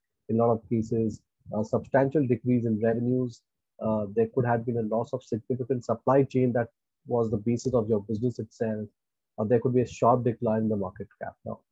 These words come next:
a lot of these are only potential triggers. That by itself does not mean that a going concern uncertainty exists, but requires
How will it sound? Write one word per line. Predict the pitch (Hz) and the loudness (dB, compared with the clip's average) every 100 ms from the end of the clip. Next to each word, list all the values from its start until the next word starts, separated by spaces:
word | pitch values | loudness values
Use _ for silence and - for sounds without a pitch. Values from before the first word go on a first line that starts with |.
| 123 | 0
a | |
lot | 151 | 4
of | 180 131 | 4 2
these | 139 | 2
are | 160 165 - | 2 0 0
only | 123 156 | -2 -2
potential | - 113 110 110 135 | -4 -2 -2 -2 -6
triggers. | - 104 92 - | -2 0 -2 -2
That | 104 104 | -6 -2
by | 110 | -4
itself | 110 131 110 | 0 0 0
does | 110 104 | -2 -2
not | 107 - | -6 -4
mean | 156 196 120 113 _ _ _ _ _ _ _ _ - | -2 0 -2 -6 _ _ _ _ _ _ _ _ 0
that | 117 | 2
a | |
going | 113 120 135 139 | 4 4 4 2
concern | 131 120 135 | 0 2 0
uncertainty | 123 113 120 113 117 110 107 | 0 -2 -4 -4 -4 -2 -2
exists, | 95 - 180 - _ _ _ _ - | -2 -2 -2 -4 _ _ _ _ -8
but | 110 131 | -2 0
requires | 131 110 - 123 123 156 196 185 - | 0 -4 0 2 4 4 2 0 -6